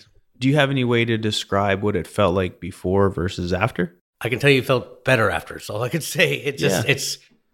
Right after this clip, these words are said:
Speaker 1: Are you spiritual?
Speaker 2: Yes, yes.
Speaker 1: Okay.
Speaker 2: Uh, I don't say, "I believe in God." I know there's God. We each have our own view, you know, if you, if you believe it or not. I have a certain relationship, let's say, with God, you know.
Speaker 1: Okay.
Speaker 2: <laughs>
Speaker 1: And what does
Speaker 2: I
Speaker 1: that look like?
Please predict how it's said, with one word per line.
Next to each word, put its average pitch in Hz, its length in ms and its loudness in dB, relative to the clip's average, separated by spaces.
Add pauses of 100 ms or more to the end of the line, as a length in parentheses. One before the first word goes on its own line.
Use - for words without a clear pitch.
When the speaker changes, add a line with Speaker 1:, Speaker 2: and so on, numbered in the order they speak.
(200)
Speaker 1:
Are 131 100 6
you 170 120 4
spiritual? 175 760 -2 (120)
Speaker 2:
Yes, 127 460 0
yes. 113 220 -6
Speaker 1:
Okay. 127 260 -2
Speaker 2:
Uh, 110 200 2 (380)
I 143 60 2
don't 160 160 0
say, 151 260 4
"I 120 100 0
believe 127 280 -2
in 151 100 0
God." 139 440 2
I 120 140 2
know 110 180 0
there's 92 200 -6
God. 90 360 -6 (180)
We 143 120 2
each 147 180 0
have 127 160 2
our 120 100 4
own 117 280 0
view, 117 340 0
you 110 120 -2
know, 104 80 -2
if 110 200 -6
you, 113 200 0 (180)
if 98 120 -10
you 107 60 -8
believe 107 280 -2
it 104 80 -4
or 101 80 -6
not. 110 320 -2 (240)
I 131 220 2
have 117 240 -4
a 113 60 -4
certain 113 260 -4
relationship, 104 560 -2
let's 92 140 -6
say, 95 100 -6
with 90 180 -10
God, 98 240 -10
you 110 80 -2
know. 101 260 -4 (180)
Speaker 1:
Okay. 131 500 -2 (120)
Speaker 2:
<laughs> - 120 -20
Speaker 1:
And 147 120 0
what 160 100 4
does 151 160 2
Speaker 2:
I 151 40 4
Speaker 1:
that 147 120 0
look 101 180 -4
like? - 240 -10